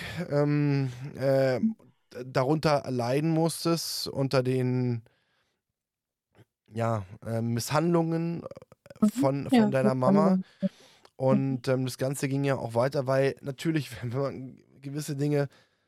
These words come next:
Speaker 1: macht, du, du hast verschiedene Möglichkeiten, wie dein Körper damit umgeht. Ähm, manche stopfen in sich rein, manche betäuben sich und manche
Speaker 2: Mhm.
Speaker 1: wiederum haben halt ein, ein, ja, ein Essproblem und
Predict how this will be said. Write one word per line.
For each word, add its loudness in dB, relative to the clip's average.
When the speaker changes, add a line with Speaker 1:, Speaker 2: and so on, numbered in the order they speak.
Speaker 1:
macht, -4
du, -18
du 2
hast 0
verschiedene 0
Möglichkeiten, 2
wie 2
dein 0
Körper 0
damit 2
umgeht. -4
Ähm, -4
manche 4
stopfen 0
in -2
sich -6
rein, 0
manche -2
betäuben 2
sich -4
und -6
manche 4
Speaker 2:
Mhm. 4
Speaker 1:
wiederum 2
haben 2
halt 2
ein, -6
ein, -8
ja, -2
ein -16
Essproblem -2
und -4